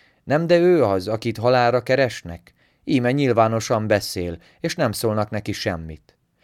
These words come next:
Talán bizony már a vezetők is elismerik, hogy ő a messiás?" De róla tudjuk, honnan való. A messiásról pedig, ha majd eljön, senki sem tudja, honnan való. Erre Jézus, aki a templomban tanított, emelt hangon odaszólt:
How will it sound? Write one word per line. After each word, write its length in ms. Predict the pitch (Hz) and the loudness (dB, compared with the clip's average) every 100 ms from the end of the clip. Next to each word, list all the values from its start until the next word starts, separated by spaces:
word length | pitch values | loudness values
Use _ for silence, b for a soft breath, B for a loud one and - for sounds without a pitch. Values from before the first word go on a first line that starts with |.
| b | b
Talán 280 | - 147 151 | 0 2 4
bizony 280 | 151 151 156 | 2 0 0
már 200 | 147 147 | 2 2
a 80 | 143 | 4
vezetők 580 | 139 113 98 - 92 101 | 4 2 0 -2 -4 -4
is 140 | 95 | -4
elismerik, 580 | 120 117 - 120 127 131 | -2 -4 -4 -2 -2 -2
hogy 160 | 123 | -2
ő 160 | 113 113 | 0 2
a 40 | |
messiás?" 880 | 110 90 - - 131 82 80 - - _ _ _ _ b b b b b | 0 -4 -8 -6 -4 -4 -10 -20 -20 _ _ _ _ b b b b b
De 140 | 98 | 0
róla 320 | 113 156 165 160 | 4 6 4 2
tudjuk, 520 | 208 156 101 90 - | -2 -6 -4 -6 -6
honnan 400 | 101 95 92 87 | -6 -4 -6 -6
való. 340 | 87 87 85 - _ _ _ _ | -6 -6 -8 -12 _ _ _ _
A 60 | 117 | -2
messiásról 720 | 160 - 160 123 113 123 107 | -2 0 2 2 2 0 0
pedig, 460 | 127 131 151 151 - | 0 2 0 -2 -14
ha 120 | - | -6
majd 260 | 107 101 98 | 0 2 4
eljön, 560 | 101 98 101 120 139 b b | 4 4 2 0 0 b b
senki 360 | - 190 175 123 | -2 0 0 -2
sem 240 | - 92 | -6 -6
tudja, 400 | 92 104 87 95 | -6 -6 -2 -2
honnan 420 | 95 92 87 85 | -2 -6 -8 -10
való. 360 | 82 85 82 78 _ _ _ b b b b | -8 -8 -10 -14 _ _ _ b b b b
Erre 300 | - 156 127 | 2 4 4
Jézus, 520 | 131 147 143 165 - | 4 2 0 -6 -8
aki 280 | - 113 120 | -10 -4 -2
a 80 | 107 | 0
templomban 600 | 160 160 147 110 107 98 | -2 -2 -4 -2 -2 0
tanított, 680 | 127 135 123 143 151 - _ | -2 -2 -4 -4 -6 -10 _
emelt 340 | 156 139 92 | -4 -4 -4
hangon 320 | 120 110 104 | -6 -4 -4
odaszólt: 720 | 110 92 87 - 87 82 - | -4 -4 -6 -8 -10 -10 -16